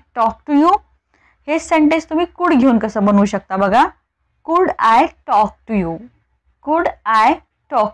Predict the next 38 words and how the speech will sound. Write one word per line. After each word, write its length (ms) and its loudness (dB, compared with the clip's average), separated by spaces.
to 120 -6
you? 80 -2
अशा 220 -4
प्रकारे 400 0
तुम्हाला 320 2
can 280 2
आणि 260 2
couldचा 360 -2
यूज 260 0
करायचा 360 -4
आहे. 160 -2
प्रेझेंटबद्दल 680 2
बोलत 360 2
असाल, 360 2
प्रेझेंटमध्ये 580 2
एखादी 320 -2
गोष्ट 260 -2
तुम्ही 180 2
करू 280 0
शकता 340 -4
असं 220 -2
म्हणत 300 2
असाल, 320 -2
तुमची 200 -2
कॅपॅसिटी 640 -4
असेल 260 -2
करण्याची, 560 0
तुमची 240 -2
ॲबिलिटी 480 0
असेल, 360 0
तुमची 220 -2
पॉवर 500 0
असेल, 320 0
तर 120 -8
तुम्ही 200 2
कॅनचा 360 0
यूज 200 0
करा. 300 -4